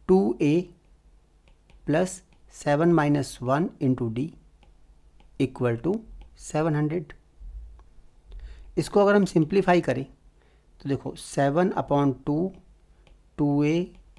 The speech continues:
प्लस सिक्स डी equal to सेवन हंड्रेड।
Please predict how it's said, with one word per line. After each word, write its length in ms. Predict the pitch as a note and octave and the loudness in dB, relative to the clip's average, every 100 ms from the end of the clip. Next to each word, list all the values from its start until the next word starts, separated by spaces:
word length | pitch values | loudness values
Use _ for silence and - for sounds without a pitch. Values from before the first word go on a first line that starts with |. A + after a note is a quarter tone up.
| - | -4
प्लस 260 | D3 F3 - | 0 0 -2
सिक्स 440 | - A#2 - - | -8 -10 -10 -12
डी 200 | A#2 A#2 - - - - - _ - | -10 -10 -12 -20 -20 -20 -20 _ -6
equal 420 | B2+ - B2 A#2+ | -6 -2 -2 -2
to 120 | D#3+ G3+ - _ _ - - - - | -4 -6 -12 _ _ -20 -20 -20 -20
सेवन 280 | - D#3 D#3+ | -6 -4 -2
हंड्रेड। 360 | D3 C#3+ E3 | -2 -4 -6